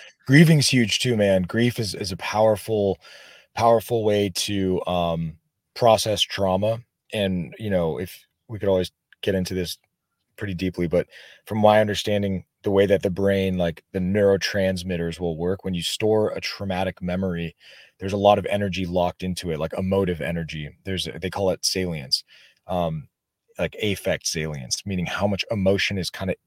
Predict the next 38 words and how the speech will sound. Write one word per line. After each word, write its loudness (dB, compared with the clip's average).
tied 0
to -8
that -2
memory. -4
And -2
through -2
grief, -4
you're -2
able 0
to -8
then 0
process 0
the -6
emotions -4
of 0
it -2
and 0
still 4
store 2
that 2
memory, 0
'cause -10
you're -6
not -4
just -10
gonna -6
have -4
amnesia -4
and -8
forget -4
what -6
happened, -6
but 6
it'll 0
s-, -6
that 0
memory 0
will -4